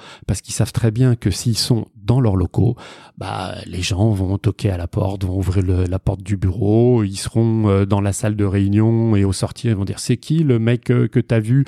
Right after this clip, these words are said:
Un coach, mais pourquoi tu suis, t'es avec un coach ? » et cetera, et cetera. Je laisse cette totale liberté au coaché. Par contre, très clairement,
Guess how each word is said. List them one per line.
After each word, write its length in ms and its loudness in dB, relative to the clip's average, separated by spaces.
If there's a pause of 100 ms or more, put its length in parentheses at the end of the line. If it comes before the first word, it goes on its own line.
(260)
Un 120 0
coach, 380 2
mais 140 -2
pourquoi 280 -2
tu 140 -8
suis, 340 -2
t'es 120 -2
avec 260 -2
un 100 -2
coach ? » 300 -4
et 100 -8
cetera, 380 -2
et 60 -4
cetera. 420 -8 (480)
Je 240 2
laisse 540 0 (100)
cette 420 -4
totale 520 0 (160)
liberté 640 -2 (220)
au 40 -14
coaché. 460 -6 (120)
Par 120 -8
contre, 320 0 (320)
très 240 -4
clairement, 460 0